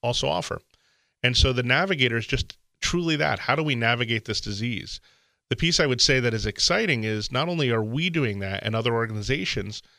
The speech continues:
but even just recently, Medicare and Medicaid are starting dementia care management pilots starting at your physician's office, because it's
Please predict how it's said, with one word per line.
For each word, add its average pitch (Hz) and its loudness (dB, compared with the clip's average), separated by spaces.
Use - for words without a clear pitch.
but 127 6
even 175 2
just 147 2
recently, 131 2
Medicare 117 2
and 113 0
Medicaid 147 0
are 110 -4
starting 147 2
dementia 120 0
care 123 0
management 117 0
pilots 113 0
starting 156 2
at 151 -2
your 131 -2
physician's 123 0
office, - -10
because 127 -2
it's - -4